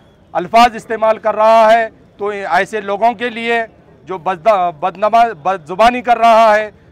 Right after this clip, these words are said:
जो किसी भी धर्म के लिए आयल फैल बोल रहा है, जो किसी भी धर्म गुरु के लिए गलत अल्फाज इस्तेमाल कर रहा है, ऐसे इंसान के लिए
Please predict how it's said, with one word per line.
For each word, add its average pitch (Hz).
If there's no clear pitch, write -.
जो 190
किसी 220
भी 226
धर्म 214
के 220
लिए 226
आयल 202
फैल 240
बोल 233
रहा 220
है, 208
जो 185
किसी 214
भी 226
धर्म 208
गुरु 226
के 247
लिए 240
गलत 220
अल्फाज 226
इस्तेमाल 226
कर 220
रहा 220
है, 220
ऐसे 190
इंसान 226
के 220
लिए 226